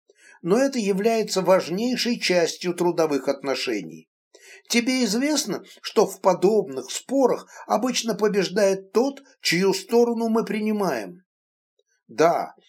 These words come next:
но такие, как вы, не связаны с нашей профессиональной деятельностью.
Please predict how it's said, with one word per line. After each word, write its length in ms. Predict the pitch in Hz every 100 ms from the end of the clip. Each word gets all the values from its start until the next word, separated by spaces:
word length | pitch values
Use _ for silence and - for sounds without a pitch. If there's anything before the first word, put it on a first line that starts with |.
| _
но 220 | 135 151
такие, 480 | 143 139 - 240 220
как 260 | - 165 131
вы, 400 | 147 226 156 - -
не 180 | 175 208
связаны 600 | - 226 247 175 160 139
с 100 | 131
нашей 340 | 175 160 160 147
профессиональной 920 | 143 131 131 147 143 147 135 127 123
деятельностью. 880 | 120 127 110 98 82 175 - 185